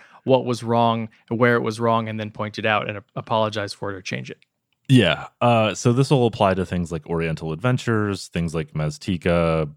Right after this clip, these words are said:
Speaker 2: uh, Chult, you know, a lot of those old source books, Al Qadim, that were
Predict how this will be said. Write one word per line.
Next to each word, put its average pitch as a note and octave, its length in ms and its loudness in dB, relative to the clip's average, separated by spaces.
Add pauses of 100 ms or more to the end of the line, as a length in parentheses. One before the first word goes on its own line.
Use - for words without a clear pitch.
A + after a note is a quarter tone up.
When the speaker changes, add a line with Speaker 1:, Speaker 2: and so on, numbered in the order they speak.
(160)
Speaker 2:
uh, D2 260 0 (140)
Chult, D#2 500 -2
you F#2+ 120 0
know, F2 120 2
a D#2+ 80 2
lot A#2 260 6
of A#2 60 2
those G#2 160 0
old F2+ 240 -4
source E2 280 -6
books, D#2+ 420 -4
Al E2+ 160 -4
Qadim, D#2+ 520 -4
that F2 140 -2
were E2+ 300 -2